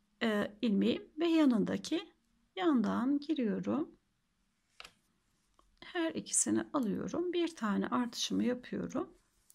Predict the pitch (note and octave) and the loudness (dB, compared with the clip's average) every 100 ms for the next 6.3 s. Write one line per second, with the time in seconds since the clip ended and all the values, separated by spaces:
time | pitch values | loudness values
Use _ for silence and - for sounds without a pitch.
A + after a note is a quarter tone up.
0 | _ _ _ _ _ _ _ _ _ _ | _ _ _ _ _ _ _ _ _ _
1 | _ _ - - - _ _ _ _ - | _ _ -20 -20 -20 _ _ _ _ -20
2 | - - _ _ _ _ _ - - - | -20 -20 _ _ _ _ _ -2 -2 -18
3 | - _ - C#4 F#3+ - - D#4+ G3+ G3 | -20 _ -2 0 0 -2 -2 2 2 4
4 | G3 C4+ G4 - _ _ _ _ _ _ | 2 2 -2 -6 _ _ _ _ _ _
5 | - E4+ G3+ G3+ E4 F#4 F4 C4 G3 - | 0 4 4 4 0 0 2 2 2 -2
6 | E3 F3 - | -4 -8 -16